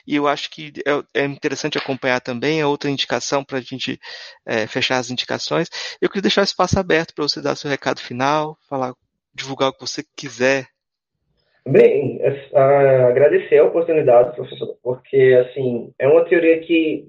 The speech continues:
Speaker 2: vem sendo pouco conhecida aqui no Brasil. Ainda, ainda tem o próprio nome afropessimismo, ele acaba tendo um certo peso negativo e tal.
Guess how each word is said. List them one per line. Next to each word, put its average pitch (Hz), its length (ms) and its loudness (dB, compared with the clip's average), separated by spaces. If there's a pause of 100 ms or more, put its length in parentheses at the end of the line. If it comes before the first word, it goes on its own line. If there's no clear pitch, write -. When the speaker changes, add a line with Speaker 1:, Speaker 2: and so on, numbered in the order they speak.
(160)
Speaker 2:
vem 156 240 0
sendo 165 300 2
pouco - 280 4
conhecida 139 960 2
aqui 127 180 -6
no 127 140 2
Brasil. 123 600 -2 (140)
Ainda, 190 500 6
ainda 170 340 4
tem 156 400 2
o 139 100 0
próprio 160 340 2
nome 156 320 4
afropessimismo, 143 720 0
ele 139 120 2
acaba - 380 2
tendo 156 260 -2
um - 80 -6
certo 151 240 -4 (120)
peso 147 400 0
negativo 131 960 0
e 123 140 -6
tal. - 420 0